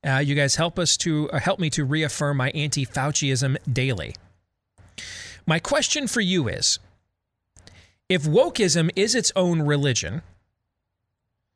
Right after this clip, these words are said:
and modeled somewhat as a counterfeit format of Christianity, like, you know, a lot of the enemy's counterfeits are modeled that way, right?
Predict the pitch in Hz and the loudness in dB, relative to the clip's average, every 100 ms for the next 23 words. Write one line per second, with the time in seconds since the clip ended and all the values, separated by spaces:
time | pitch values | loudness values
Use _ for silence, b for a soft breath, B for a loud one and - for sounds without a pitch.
0 | _ _ - 156 156 160 202 202 190 160 | _ _ -2 2 4 4 2 2 0 -2
1 | - - _ _ _ _ _ - - 240 | -8 -18 _ _ _ _ _ 0 2 2
2 | 180 139 - - - 143 139 - 180 180 | 2 2 -2 -14 -4 0 0 0 0 2
3 | 170 - - - 175 156 104 87 - - | 0 0 -2 -2 0 2 2 -2 -6 -6
4 | 127 - 147 - 131 101 76 - - _ | -6 0 0 2 0 -2 -4 -12 -16 _
5 | _ _ _ _ _ _ _ _ _ _ | _ _ _ _ _ _ _ _ _ _
6 | _ _ _ - 180 208 196 165 160 156 | _ _ _ -6 -2 0 2 2 2 2
7 | 143 127 117 104 90 - 135 110 104 - | 2 2 2 0 -2 -2 -2 -2 -4 -6
8 | - 113 110 98 95 - 65 98 123 113 | -4 -2 0 -2 -4 -6 -4 -4 -2 -2